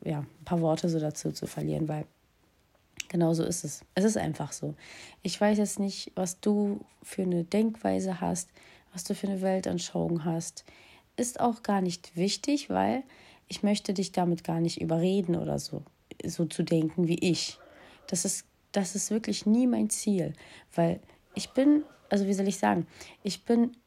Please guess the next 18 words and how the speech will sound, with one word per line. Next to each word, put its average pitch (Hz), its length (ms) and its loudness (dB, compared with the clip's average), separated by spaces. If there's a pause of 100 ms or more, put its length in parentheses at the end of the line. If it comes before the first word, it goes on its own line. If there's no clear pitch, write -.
(100)
mit 202 300 0
dem, 247 520 4
wie 208 160 0
ich, - 380 -4
ähm, 175 260 2 (120)
<laughs> - 100 -12
denke, 233 580 0 (120)
sag - 180 -10
ich - 160 -12
mal 175 160 2
so, 185 260 -2 (520)
ich - 100 -18
bin 277 100 4
im 277 160 4
Einklang, 180 640 0
ja, - 200 2
also 220 260 -2
so, 214 280 0